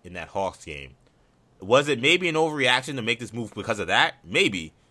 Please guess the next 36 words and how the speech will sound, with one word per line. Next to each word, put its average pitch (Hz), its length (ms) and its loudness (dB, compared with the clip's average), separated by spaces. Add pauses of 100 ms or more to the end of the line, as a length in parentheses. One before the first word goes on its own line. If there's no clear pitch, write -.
(120)
But 117 80 -2
it 151 100 6
doesn't 196 200 4
mean 175 160 0
it 127 60 -2
wasn't 139 260 0
the 101 60 -2
right 92 280 -2
move. 107 380 -8 (340)
But 127 120 4
I - 20 8
think 202 160 0
he 190 80 -4
saw 156 220 2
that 139 160 2
defensive 120 360 -6
effort, 117 320 -4
and 98 220 -6 (140)
to 101 180 -12
what 107 160 -6
it's 90 100 -8
worth, 95 180 -8
Trae 104 220 -6
still 98 200 -10
had 87 160 -6
a 80 40 -14
pretty 90 220 -10
big 80 160 -14
game, 120 240 -2
but 95 100 -10
he 95 60 -12
struggled 156 400 -6
in 131 60 -14
the 120 60 -10
fourth 123 220 -14
quarter. - 300 -8